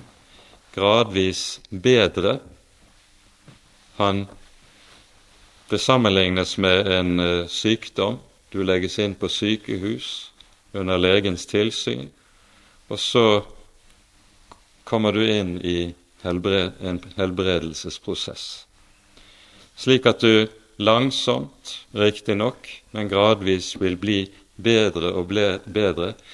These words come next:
mer og mer rettferdig i deg selv. Ikke i Kristus, i deg selv. Og nåden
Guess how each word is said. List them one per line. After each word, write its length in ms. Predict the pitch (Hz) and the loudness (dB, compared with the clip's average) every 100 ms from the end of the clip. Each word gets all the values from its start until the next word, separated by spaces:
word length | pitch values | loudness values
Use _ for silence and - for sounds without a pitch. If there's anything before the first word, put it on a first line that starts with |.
| - _ | -20 _
mer 300 | 113 113 101 | 2 2 2
og 100 | 101 | 0
mer 260 | 104 104 92 | 2 4 4
rettferdig 720 | 95 - - 117 95 78 87 - _ _ - | 0 -2 -2 0 2 -2 -6 -8 _ _ -6
i 160 | 107 101 - - | -4 -4 -6 -6
deg 240 | 104 107 | -4 -4
selv. 400 | - - 131 120 - _ - - _ _ - _ _ _ _ _ _ _ _ - - | -6 -6 -6 -8 -12 _ -20 -20 _ _ -20 _ _ _ _ _ _ _ _ -20 -8
Ikke 300 | 110 - 101 | -8 -4 -6
i 60 | 87 | -6
Kristus, 600 | 101 - - 110 - - _ _ - - _ _ | -8 -10 -14 -16 -18 -20 _ _ -20 -20 _ _
i 120 | 104 | -6
deg 220 | 98 101 101 | -4 -4 -6
selv. 340 | - 117 - - _ _ _ _ _ _ _ _ _ _ _ _ _ _ _ _ _ - - - _ | -10 -10 -12 -20 _ _ _ _ _ _ _ _ _ _ _ _ _ _ _ _ _ -20 -20 -20 _
Og 80 | 110 | 0
nåden 640 | 110 117 147 127 98 110 | 4 6 6 4 0 -4